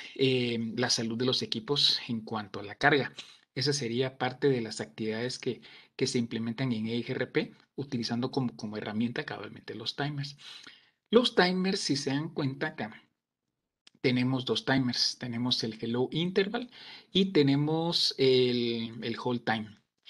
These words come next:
El hello interval es cada cuánto se va a enviar ese paquete hello.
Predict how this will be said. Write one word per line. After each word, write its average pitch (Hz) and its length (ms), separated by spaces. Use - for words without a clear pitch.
El 147 200
hello 233 200
interval 190 460
es 151 200
cada 151 400
cuánto 151 560
se 127 220
va 123 200
a 143 200
enviar 120 480
ese 123 240
paquete 117 520
hello. 156 300